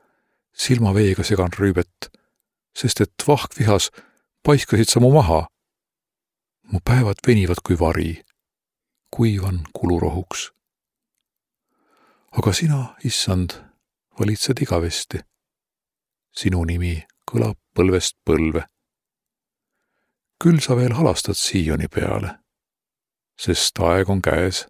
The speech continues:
temale armu anda. Õige aeg on kätte jõudnud. Sinu sulased peavad lugu ta kividest, haletsevad Sioni põrmu. Rahvad kardavad Issanda nime.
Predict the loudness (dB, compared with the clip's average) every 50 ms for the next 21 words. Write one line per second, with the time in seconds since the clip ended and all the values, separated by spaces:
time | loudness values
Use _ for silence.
0 | _ -6 -4 -2 0 0 0 0 0 0 -2 -2 -2 -2 -2 -2 -4 -4 -6 -6
1 | -8 -10 _ _ _ _ _ _ _ _ _ _ _ _ _ _ _ _ _ _
2 | _ _ _ _ _ -2 0 0 0 0 -2 -2 -2 -2 0 0 0 -2 0 -2
3 | -2 -4 _ -6 -6 -4 -4 -4 -6 -8 -10 -12 -14 -16 -20 _ _ _ _ _
4 | _ _ _ _ _ _ _ _ _ _ _ _ _ _ _ _ _ _ _ _
5 | _ _ _ _ _ _ _ _ _ _ -4 -2 0 0 0 -2 -4 -4 -2 -2
6 | -2 -4 -6 -8 -10 -14 _ _ _ _ _ _ _ _ _ _ _ _ 0 2
7 | 2 2 0 -2 -2 -2 -2 -2 -2 -4 -6 -6 -6 -6 -6 -6 -4 -4 -4 -6
8 | -6 -8 -8 _ -18 -20 _ _ _ _ _ _ _ _ _ _ _ _ _ _
9 | _ _ -8 -4 -2 0 0 -2 -2 -4 -6 -4 -4 -4 -4 -4 -6 -6 -6 -6
10 | -4 -4 -4 -4 -4 -6 -6 -6 -4 -4 -4 -4 -6 -6 -10 -12 _ _ _ _
11 | _ _ _ _ _ _ _ _ _ _ _ _ _ _ _ _ _ _ _ _
12 | _ _ _ _ _ _ _ _ _ _ -4 0 2 2 2 2 0 -2 -4 -4
13 | -4 -4 -4 -4 -2 0 0 0 0 0 -2 -4 -6 -8 -12 -16 _ _ _ _
14 | -6 -4 -2 -2 -2 -4 -4 -4 -4 -4 -4 -4 -6